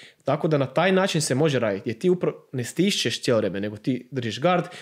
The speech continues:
pokreneš, probaš protivnika iznenadit i zeznut ga. Znači, ajmo reći, ko je brazilska jiu-jitsu, ajmo reći šah povremeno, iako je to dosta atleticizam <laughs> danas,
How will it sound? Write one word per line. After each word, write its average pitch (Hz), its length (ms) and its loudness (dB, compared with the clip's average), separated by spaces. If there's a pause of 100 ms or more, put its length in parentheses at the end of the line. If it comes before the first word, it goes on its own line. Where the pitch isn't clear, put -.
pokreneš, 156 640 0 (240)
probaš 135 520 0
protivnika 147 420 0
iznenadit 139 500 2 (100)
i 147 100 2
zeznut 139 400 2
ga. 95 120 -8
Znači, 110 240 -4
ajmo 123 120 0
reći, - 280 -2 (280)
ko 131 180 -2
je 127 80 2
brazilska 135 320 0
jiu-jitsu, 127 420 -2
ajmo 117 140 -2
reći - 260 -4 (220)
šah - 420 0 (280)
povremeno, 107 460 -6 (560)
iako 110 220 -6
je 104 80 -10
to 110 100 -2
dosta 107 240 -6
atleticizam 139 640 -2
<laughs> - 0 -
danas, 151 360 0